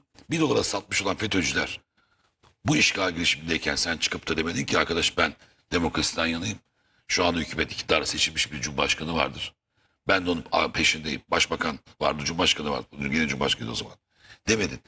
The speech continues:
Teşkilatın oturdu. Biz sokaklara çıktığımızda o nöbetlerde sonra dedin ki, "Bu bir kontrol darbe," dedin. Kimin lafıydı o? fetönün. E, fetönün uşaklığını yaptın Kılıçdaroğlu. fetönün uşaklığını sen yaptın. İşte o diyor ki, "Vatan ve bayrak."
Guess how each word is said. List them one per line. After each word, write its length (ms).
Teşkilatın 460
oturdu. 400
Biz 160
sokaklara 460
çıktığımızda 640
o 180
nöbetlerde 640
sonra 240
dedin 200
ki, 220
"Bu 120
bir 200
kontrol 460
darbe," 240
dedin. 300
Kimin 280
lafıydı 340
o? 120
fetönün. 380
E, 80
fetönün 320
uşaklığını 480
yaptın 320
Kılıçdaroğlu. 640
fetönün 300
uşaklığını 400
sen 200
yaptın. 260
İşte 120
o 80
diyor 120
ki, 40
"Vatan 320
ve 120
bayrak." 420